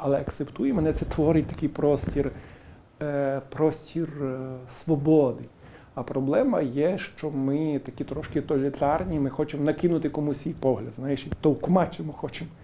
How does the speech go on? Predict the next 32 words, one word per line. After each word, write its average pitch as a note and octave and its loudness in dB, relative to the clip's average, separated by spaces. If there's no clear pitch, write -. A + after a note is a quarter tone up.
Він F#3+ 2
має F#4 8
такий - -8
погляд. G#3+ -4
Кожному D3 0
з - -14
своєї C#3 4
дзвіниці C3+ 0
по-іншому C3+ -2
дивиться. A#2+ -8
В G#2+ -6
Львів C#3 4
бачиш C3+ 4
з - -4
цього C#3+ 4
вікна C3+ 2
по-іншому, C#3+ 0
з - -6
того C3+ 0
по-іншому. C3+ -6
В - -16
криміналістиці, E3 4
е, D#2+ 2
коли D3 4
є C#3+ 4
якась C3 0
ситуація, C#3+ 0
свідки E3 -4
го-, C3+ -4
свідчать D3+ -4
одинаково, C#3 0
то B2+ -6